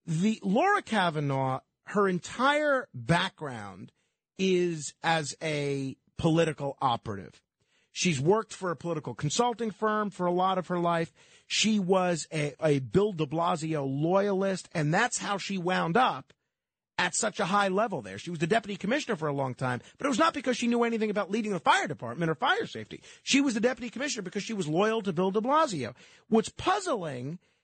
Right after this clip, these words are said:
is that, um, she was not even really a big Adams person during the campaign, and yet he appointed her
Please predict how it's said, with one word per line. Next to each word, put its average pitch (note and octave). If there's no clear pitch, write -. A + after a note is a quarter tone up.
is A3
that, A3
um, G#3+
she -
was A#4+
not B4+
even D#4+
really D#4
a D4+
big D#4
Adams F4+
person -
during F3
the D#3
campaign, D3+
and G#3+
yet B3+
he C#4+
appointed C#4+
her C#3